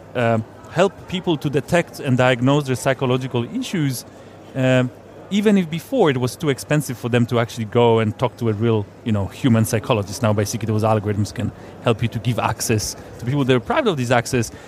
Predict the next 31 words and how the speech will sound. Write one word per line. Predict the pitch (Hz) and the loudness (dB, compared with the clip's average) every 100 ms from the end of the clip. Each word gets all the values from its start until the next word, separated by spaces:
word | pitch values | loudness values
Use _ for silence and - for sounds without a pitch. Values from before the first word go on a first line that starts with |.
| - | -2
But | - - | 0 0
also, | 196 269 247 165 131 | -2 -2 0 2 4
what | 131 127 | 2 -2
you | 127 | -2
can | 135 | 0
do, | 131 285 | 2 2
you | 226 139 | 0 0
can | 156 | 0
now | 151 | 2
bring | 131 147 240 | 0 2 2
the | 208 | 4
benefits | 143 208 294 190 170 | 2 2 2 0 -6
of | 147 | -6
psychometrics | 147 156 202 254 160 - | -4 0 -2 -2 -6 -2
to | 165 | 0
all | 196 | 2
of | |
those | 160 135 | 0 -4
fields | - 277 233 147 139 - - - - | -6 -2 2 4 2 -6 -16 -20 -2
that | 143 | 0
were | 143 | 0
previously | - 202 190 180 180 170 - - - | -2 -4 -4 -4 -4 -4 -6 -16 -6
deprived | - 294 240 | -2 0 2
of | 127 | 2
it. | 101 | 0
Like, | 110 117 151 | 0 -2 -2
you | 139 | -8
could | - 147 | -4 0
not | 165 208 | 0 0
really | 143 180 165 | 0 0 2
imagine | 139 135 143 113 104 131 | 4 4 4 2 0 -2